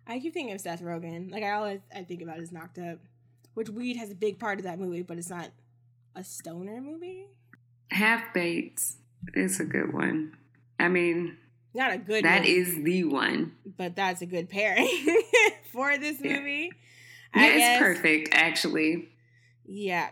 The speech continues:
Speaker 1: 'cause there's some, I don't know what be happening <laughs> in that movie. That was, like, Chappelle pre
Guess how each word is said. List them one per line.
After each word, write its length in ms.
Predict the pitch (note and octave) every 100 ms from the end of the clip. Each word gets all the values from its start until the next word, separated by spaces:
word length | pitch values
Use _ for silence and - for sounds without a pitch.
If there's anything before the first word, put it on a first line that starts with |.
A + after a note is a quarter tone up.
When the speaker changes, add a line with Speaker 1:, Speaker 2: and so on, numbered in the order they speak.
| -
Speaker 1:
'cause 160 | B3+ A#3+
there's 240 | D#4+ D#4
some, 240 | - A4 -
I 160 | - F#4+
don't 160 | C4+ F#3
know 200 | E3+ F3+
what 360 | F#3 G#3 A#3 G#3+
be 120 | A3
happening 400 | G#3+ G3 F#3+ A#3+
<laughs> 140 | - A#3+
in 80 |
that 200 | A3+ G3+
movie. 640 | G#3 G#3 F#3 F#3 F#3 F#3 F3
That 220 | A#3+ D#4+
was, 200 | D4 B3
like, 260 | G#3 F#3 F3+
Chappelle 880 | - F3 E3+ G#3 G3 F#3+ F#3+ F#3 F3 _ _ _ _ _ _ _ _ _ _ -
pre 680 | - A#3 A3+ A3 G#3 G3+ G3